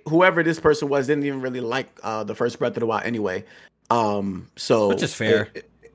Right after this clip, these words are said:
Speaker 1: yeah, he
Speaker 2: I'm
Speaker 1: said
Speaker 2: not,
Speaker 1: he,
Speaker 2: I'm not
Speaker 1: he
Speaker 2: mad at it.
Speaker 1: gave it a,
Speaker 2: Which is fair.
Speaker 1: a second attempt, and I guess it didn't, it didn't do it for him. And who knows? He probably ran into some frame rate issues that a lot of these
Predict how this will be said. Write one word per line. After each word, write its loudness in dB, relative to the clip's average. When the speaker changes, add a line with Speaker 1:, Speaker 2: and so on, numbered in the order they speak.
Speaker 1:
yeah, 0
he -8
Speaker 2:
I'm 4
Speaker 1:
said 8
Speaker 2:
not, 10
Speaker 1:
he, 8
Speaker 2:
I'm 6
not 4
Speaker 1:
he 2
Speaker 2:
mad -2
at -6
it. -10
Speaker 1:
gave 8
it 4
a, 6
Speaker 2:
Which 2
is -16
fair. -16
Speaker 1:
a 4
second 2
attempt, -2
and -4
I -4
guess -6
it -6
didn't, -6
it -4
didn't 0
do -2
it -2
for -4
him. -4
And 6
who 4
knows? 8
He 4
probably 6
ran 6
into 2
some 4
frame 6
rate 8
issues 4
that 10
a 6
lot 10
of 2
these 4